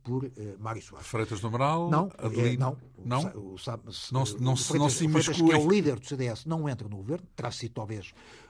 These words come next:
Speaker 1: o, o grande erro de Mário Soares, que foi aceitar que, eh, Freitas do Amaral,
Speaker 2: Ficasse de
Speaker 1: eh,
Speaker 2: fora?
Speaker 1: ficasse de fora.
Speaker 2: Porque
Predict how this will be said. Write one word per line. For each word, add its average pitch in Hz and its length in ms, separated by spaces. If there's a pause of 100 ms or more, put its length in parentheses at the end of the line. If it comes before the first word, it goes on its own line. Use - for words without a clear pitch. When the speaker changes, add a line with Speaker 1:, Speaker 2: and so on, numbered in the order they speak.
Speaker 1:
o, 120 220
o - 20
grande 127 380
erro 101 260
de 92 60
Mário 107 220
Soares, 98 280
que - 80
foi 110 220
aceitar 120 640 (400)
que, 127 220 (120)
eh, 107 460
Freitas 123 320
do 110 60
Amaral, 110 260
Speaker 2:
Ficasse 101 300
de 104 40
Speaker 1:
eh, - 40
Speaker 2:
fora? 120 240
Speaker 1:
ficasse - 280
de - 60
fora. 165 240
Speaker 2:
Porque 101 200